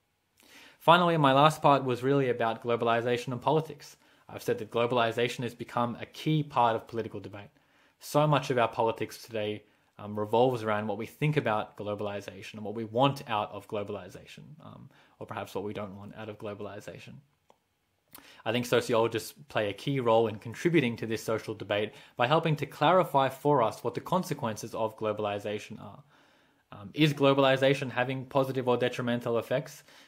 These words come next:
Sociologists can add to that discussion by providing us with data, theories, and so on. Okay, and I hope that you'll think through some of the things we've talked about in this lecture,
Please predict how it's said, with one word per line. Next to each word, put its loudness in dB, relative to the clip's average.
Sociologists 2
can -4
add 4
to -12
that 0
discussion -4
by -2
providing 4
us -6
with -6
data, 2
theories, -6
and -12
so -14
on. -18
Okay, -16
and -10
I -6
hope -2
that -2
you'll 0
think 0
through -4
some -6
of -6
the -6
things -8
we've -10
talked -4
about 0
in -10
this -4
lecture, 0